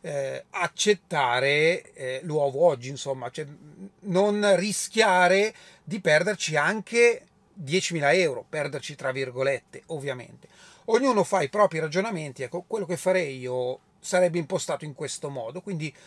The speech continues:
valuterei bene se prendere l'uovo oggi o aspettare forse la gallina domani. Comunque sia, c'è chi la macchina invece l'ha ordinata neanche tanto tempo fa e l'ha ritirata proprio oggi.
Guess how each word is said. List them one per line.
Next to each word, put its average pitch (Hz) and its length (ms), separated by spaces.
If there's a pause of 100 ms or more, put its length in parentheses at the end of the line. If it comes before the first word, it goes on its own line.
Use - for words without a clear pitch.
(120)
valuterei 196 500
bene 170 240
se 160 240 (560)
prendere 196 480
l'uovo 185 240
oggi 156 280
o 156 100
aspettare 170 600
forse 143 500 (480)
la 170 240
gallina 151 440
domani. 127 420 (480)
Comunque 285 440
sia, 220 340
c'è 226 260
chi 233 220
la 180 140
macchina 196 520
invece 170 520
l'ha 190 300
ordinata 208 800
neanche 233 460
tanto 165 280
tempo 180 320
fa 196 460 (300)
e 190 140
l'ha 202 340
ritirata 170 520
proprio 170 380
oggi. 214 560